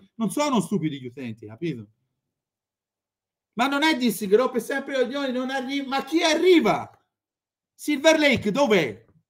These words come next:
Se, se gli arabi la volevano, l'avevano già comprata, ma Silver Lake, se la voleva, l'aveva già comprata anche Silver Lake, l'avete detto tre mesi fa. Dov'è Silver Lake? Laddove Bertarelli e Lasri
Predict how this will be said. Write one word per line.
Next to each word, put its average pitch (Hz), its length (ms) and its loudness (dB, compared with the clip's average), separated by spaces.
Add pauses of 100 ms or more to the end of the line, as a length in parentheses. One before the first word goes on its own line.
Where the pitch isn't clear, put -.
(880)
Se, 277 400 -6
se 269 480 -4
gli 175 80 -6
arabi 254 300 0
la 226 100 0
volevano, 226 380 4
l'avevano 208 280 -2
già 202 140 -2
comprata, 165 460 -4
ma 180 120 -4
Silver 277 440 0
Lake, 180 260 6
se 185 160 -4
la 190 80 2
voleva, 196 340 4
l'aveva 135 220 -6
già 139 180 -8
comprata 165 340 -8
anche 160 140 -8
Silver 170 300 -6
Lake, 208 360 0 (220)
l'avete 165 280 -6
detto 170 240 -4
tre 180 140 -4
mesi 180 260 -4
fa. 185 180 -2
Dov'è 294 380 2
Silver 165 500 -4
Lake? 127 440 -6 (1400)
Laddove 220 520 2
Bertarelli 233 680 2
e 220 60 2
Lasri 240 800 0